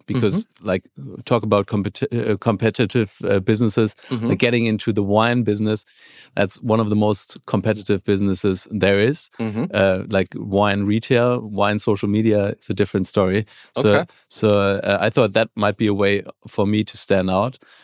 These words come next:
Speaker 1: But over the, over the years, I, I realized that that doesn't work. Social media, if you just,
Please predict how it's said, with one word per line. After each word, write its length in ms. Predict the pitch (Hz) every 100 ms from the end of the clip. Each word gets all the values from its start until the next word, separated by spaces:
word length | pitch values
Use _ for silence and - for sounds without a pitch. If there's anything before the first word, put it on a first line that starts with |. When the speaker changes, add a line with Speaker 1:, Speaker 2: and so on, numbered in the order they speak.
| _
Speaker 1:
But 100 | 110
over 440 | 120 123 117 110 104
the, 180 | 104 -
over 460 | 120 110 107 101 101
the 160 | 95
years, 260 | 98 104 98
I, 240 | 95 95 85
I 120 | 92
realized 520 | 98 101 98 98 95
that 300 | - 95 90 - - _ -
that 360 | 117 101 98 95 -
doesn't 260 | 98 98
work. 260 | 92 85 69
Social 340 | - 104 90 104
media, 400 | 101 98 98 98 - - -
if 120 | -
you 80 | 117
just, 420 | 101 131 -